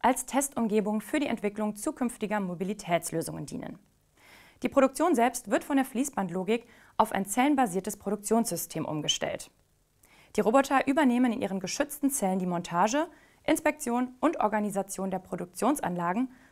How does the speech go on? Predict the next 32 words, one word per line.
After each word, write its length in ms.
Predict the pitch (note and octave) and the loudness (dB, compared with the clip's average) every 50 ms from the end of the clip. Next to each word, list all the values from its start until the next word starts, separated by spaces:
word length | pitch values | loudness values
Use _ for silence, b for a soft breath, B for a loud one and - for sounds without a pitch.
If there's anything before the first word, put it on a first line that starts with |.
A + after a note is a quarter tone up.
| B B B | B B B
und 120 | - D4+ D#4+ | -2 -2 0
kümmern 280 | - D#4+ D4+ D4 C#4 A3 | 2 2 4 4 4 4
sich 260 | G#3 A#3+ B3 - - | 2 0 -2 -2 -4
um 140 | - F3+ F#3 | -4 -2 -2
mehr 160 | G3 F#3+ - | -2 -2 -2
als 160 | - - - | -4 -2 0
sechzig 400 | - G#3+ B3+ B3 - B3+ B3 - | 2 2 2 2 0 -6 -6 -4
Prozent 440 | - A#3 - - F#3+ F3 F3 F#3 - b b b b b b b b b | -6 -8 -4 0 0 0 0 -2 -6 b b b b b b b b b
des 160 | C#4 C4+ - | 0 0 0
Komponentenprozessmanagements, 1700 | - A#3+ A3+ A3 - G3 F3+ F3+ F3 F#3 - - F#3 - A3 - - - F#3 F3+ - E3 D3+ D#3 D#3+ - - - E3+ F#3 B3 - - - _ _ _ - | -2 -4 -4 -2 -2 -2 0 0 0 0 0 -4 -6 -6 -6 -2 0 0 0 0 0 -2 -4 -4 -6 -6 -4 -2 0 0 0 -2 -4 -10 _ _ _ -2
der 80 | - F3 | 0 0
Bestellung 480 | F3 E3+ - - A3 A3 A#3+ B3 B3+ B3+ | 0 0 4 6 6 8 8 6 2 2
und 240 | - A#3 C4+ C#4+ | 2 2 2 2
des 100 | D4 - | 0 -4
Transports. 600 | - - A3 G#3+ - - - - - - - - - _ _ _ _ _ _ _ b b b b b b b b b | -4 -2 -2 -2 -4 -4 -6 -6 -6 -6 -8 -10 -12 _ _ _ _ _ _ _ b b b b b b b b b
Dies 220 | B3 C#4 E4 - - | 0 0 0 0 -2
befreit 360 | C#4+ C4 - - A3 A3 - | -4 -2 0 0 0 0 0
den 120 | G3 F#3+ | 0 0
Menschen 400 | F#3 G3 B3+ E4+ E4 - A#3 A3+ | 2 2 2 2 0 -2 -4 -4
von 200 | - - G3+ F#3+ | -4 -4 -4 -4
sich 200 | E3 F#3 - - | -4 -6 -6 -4
wiederholenden 640 | F3+ F#3 F3+ E3 G3+ C4 C#4+ C#4+ C4+ C4 C4 C4 C4 B B B B B B | -2 -2 0 2 4 4 4 6 6 4 4 2 0 B B B B B B
und 220 | C#4 E4+ E4+ - | 0 0 0 0
mühsamen 460 | F#3+ F#3+ F#3+ E3+ F#3+ F#3+ G3+ A3+ - | -2 -2 0 0 0 2 2 2 2
Aufgaben, 640 | - F3+ G#3 B3 B3 - F#3 F3 E3+ E3+ F3 F3 - b b b b b | 4 6 6 6 4 4 4 6 6 4 2 -2 -8 b b b b b
beschreiben 340 | b B3 - - C4+ C#4 D4 | b -4 -2 0 0 2 2
die 80 | D4 C#4+ | 0 -2
Koreaner 520 | - - - A3+ F#3+ E3+ E3+ F3 E3+ E3+ | -4 -4 -4 -2 -2 -2 -4 -4 -4 0
den 180 | F#3 A#3+ B3+ - | 0 2 2 2
Ansatz. 580 | D#3+ D#3 D#3 D3+ - - - - - - - _ _ _ _ _ _ b b b b b b b b b | 0 -2 -2 -6 -6 -8 -8 -8 -10 -12 -12 _ _ _ _ _ _ b b b b b b b b b
Die 60 | - F3+ | -4 0
Belegschaft 560 | F3 E3 F#3 A3 - - C#4 C4 C4 - - | 2 4 4 2 2 4 4 4 4 2 -4